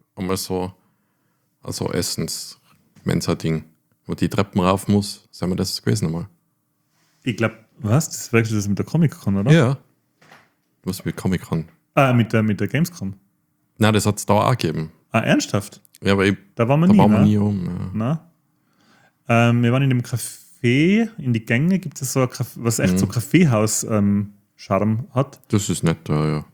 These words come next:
Speaker 2: Und in der, in der, ähm, Kantine waren wir nicht. Ähm, ich kann mich erinnern, wo wir in Köln auf der Comic-Con waren, das Essen war lächerlich teuer.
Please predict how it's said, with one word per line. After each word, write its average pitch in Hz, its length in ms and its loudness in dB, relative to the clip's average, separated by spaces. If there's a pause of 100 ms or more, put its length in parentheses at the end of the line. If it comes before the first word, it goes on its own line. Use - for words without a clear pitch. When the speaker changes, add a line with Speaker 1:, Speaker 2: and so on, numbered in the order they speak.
(440)
Speaker 2:
Und 113 280 2
in 120 160 0
der, 110 440 2
in 110 180 -2
der, 104 420 0
ähm, 101 220 -4
Kantine 139 480 0
waren 120 120 0
wir 117 60 2
nicht. 160 180 0 (400)
Ähm, 127 380 4 (460)
ich 160 120 0
kann 180 180 2
mich 156 60 4
erinnern, 151 260 2
wo 127 80 2
wir 127 80 2
in 120 100 0
Köln 160 280 2
auf 151 100 -4
der 127 100 -4
Comic-Con 143 420 -2
waren, 135 120 0
das 113 100 -6
Essen - 320 -2
war 113 380 2
lächerlich 117 460 2
teuer. 98 420 -4